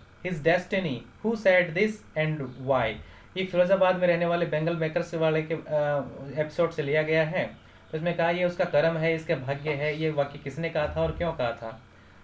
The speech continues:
तो आप देख सकते हैं कि यह जो है मुकेश की दादी ने कहा था, क्योंकि मुकेश का फादर जो है अपने घर को भी नया नहीं कर सका,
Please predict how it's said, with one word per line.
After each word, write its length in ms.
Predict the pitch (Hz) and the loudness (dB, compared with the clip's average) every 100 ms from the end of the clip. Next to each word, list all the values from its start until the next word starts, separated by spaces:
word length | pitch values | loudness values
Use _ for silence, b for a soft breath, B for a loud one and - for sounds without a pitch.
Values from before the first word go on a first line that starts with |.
| - | -2
तो 300 | 185 156 113 - - | 2 2 0 -8 -4
आप 120 | 143 143 | -2 0
देख 180 | 151 | -2
सकते 280 | - 165 - | -4 -6 -4
हैं 440 | 160 165 196 202 B B B B | -4 -2 -4 -6 B B B B
कि 60 | 175 | -6
यह 300 | 156 143 185 | -2 0 2
जो 140 | 185 | 0
है 180 | 156 180 | 0 0
मुकेश 340 | 165 165 175 | 0 -2 -2
की 100 | 180 | -2
दादी 280 | 151 127 139 | 0 0 0
ने 100 | 185 | -2
कहा 260 | 180 131 139 | -2 -2 -2
था, 380 | 135 165 220 - - - | -2 -2 -2 -10 -20 -6
क्योंकि 420 | 160 160 185 247 - B B - 156 | -2 -2 -2 -6 -6 B B -10 -4
मुकेश 400 | 156 208 220 - | 0 2 0 2
का 100 | 185 | 0
फादर 360 | - 160 190 | 2 2 2
जो 120 | 190 | 2
है 80 | 170 | 0
अपने 160 | 175 180 | 0 -4
घर 240 | 131 156 | -2 -2
को 160 | 160 220 | 2 2
भी 140 | 220 | 4
नया 220 | 196 170 | 4 4
नहीं 180 | 156 151 | 4 2
कर 100 | 151 | -2
सका, 480 | 139 151 151 185 | -2 0 2 2